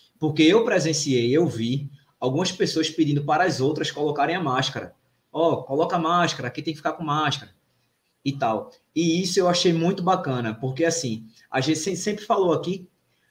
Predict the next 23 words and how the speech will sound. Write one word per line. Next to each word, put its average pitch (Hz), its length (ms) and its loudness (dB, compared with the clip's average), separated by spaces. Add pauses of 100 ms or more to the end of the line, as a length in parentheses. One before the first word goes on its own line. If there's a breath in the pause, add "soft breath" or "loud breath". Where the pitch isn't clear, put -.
o 156 80 -2
seguinte, 151 460 0
que - 160 -2
não 185 160 0
adianta 190 380 0
só 170 260 0
a, 139 360 2
a 123 100 4
organização 135 880 -2 (300 soft breath)
fazer 147 440 2
a 160 80 4
parte 165 380 0
dela 139 260 2
se 147 160 -2
o 175 80 -2
corredor 180 420 0
não 196 160 0
fizer 214 300 -2
a 180 60 2
parte 123 320 -4
dele. 104 300 -4 (1000)
Então, 151 480 0
tipo, 139 520 0